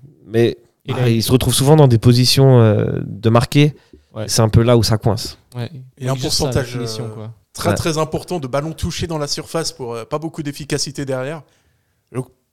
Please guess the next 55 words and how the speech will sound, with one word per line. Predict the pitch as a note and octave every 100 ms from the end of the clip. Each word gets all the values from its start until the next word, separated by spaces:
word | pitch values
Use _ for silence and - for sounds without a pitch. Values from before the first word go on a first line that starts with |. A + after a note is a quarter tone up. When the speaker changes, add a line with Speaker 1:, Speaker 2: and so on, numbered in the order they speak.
| - -
Speaker 3:
côté | D#3+ -
positif, | D3+ E3 D#3+ F#3+
c'est | D#3+
qu'il | C3+ C#3+
touche | E3 D#3
des | D#3
ballons | D#3 D3+
dans | D3
la | C#3+
surface. | D#3+ E3+ F#3 D3
Le |
côté | C#3 C3+
négatif, | C#3 C#3+ D3 - D#3
c'est | - B2
que | B2+ A#2 A#2 A2+ A2 _ _ _ _ _ _ _ _ _
je, | B2+ C3+ B2+
je | B2
sais | B2+
pas | - C#3+ C3+ A#2+ C#3
comment | - C#3
Speaker 2:
Mais |
Speaker 3:
ça | C#3+ C3+
se |
passe | - D#3 D3+
aux |
Pays-Bas, | - C#3+ C#3 F3
mais | D3+
en, | C3
en | C3 B2+ A#2+ A2+
Suisse, | - F3+
en | C#3+
tout | -
cas, | E3
il | D3+
marque, | B2 - B2+
euh, | A#2 A2 A2 A2
il | A2+
marque | A#2 _
pas | F3
autant. | E3 D#3 E3+ _ -
Speaker 2:
Ouais, | C3
Speaker 1:
Ouais. | G#2 G2+ -
Speaker 2:
c'est | A#2+
dommage, | A#2+ C3 B2 A2+
hein. | C3 E3+
Speaker 3:
Alors, | A#2+
Speaker 2:
Bah, | C3 B2+
Speaker 3:
euh, | A2+
Speaker 2:
c'est | C3 D3
le | C3+
joueur | C3 D#3+
qui | - B2
cadre | C3+ C3 A#2+
le | A2
plus, | A2 - C#3+ - - -